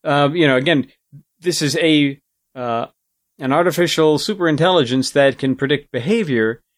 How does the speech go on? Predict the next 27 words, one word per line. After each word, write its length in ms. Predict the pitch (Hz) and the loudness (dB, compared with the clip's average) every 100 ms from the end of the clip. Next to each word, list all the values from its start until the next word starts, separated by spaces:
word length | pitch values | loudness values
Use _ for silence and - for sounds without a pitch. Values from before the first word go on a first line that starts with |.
| _ _ - | _ _ -8
and 300 | 139 135 127 | -2 0 2
I'm 160 | 127 | 2
wondering 320 | 135 160 151 139 | 2 0 0 -2
if 180 | 131 | -4
it 100 | 131 | -8
predicted 460 | - 127 160 143 120 | -6 -2 -2 -2 -2
that 260 | 120 120 117 | 0 0 0
Jeff 240 | 147 135 | -2 -2
would 120 | 127 | -6
screw 260 | - 135 175 | -4 0 2
up 200 | 151 - _ _ _ _ - | 0 -4 _ _ _ _ -4
or, 500 | 127 123 120 117 110 - _ - | 0 4 4 0 -4 -18 _ -6
or 200 | 131 120 | -2 0
Reese 300 | 135 160 147 | 2 0 0
would 180 | 139 113 | -2 0
show 220 | 139 135 | 0 2
up. 200 | 160 - _ _ | 0 -2 _ _
I, 200 | 160 - _ - _ _ _ | -12 -12 _ -20 _ _ _
the 80 | - | -10
question 420 | - 160 143 139 | 0 0 2 0
is, 100 | 123 | 0
does, 280 | 110 123 107 | 0 -2 0
uh, 140 | 123 117 | 0 0
Samaritan 360 | 131 131 127 | 0 0 0
even, 340 | 123 120 117 127 | -2 -2 -4 -4
uh, 280 | 120 110 | -2 -2
recognize 800 | 113 131 135 117 117 113 117 - | -2 -4 -6 -4 -2 -2 -6 -10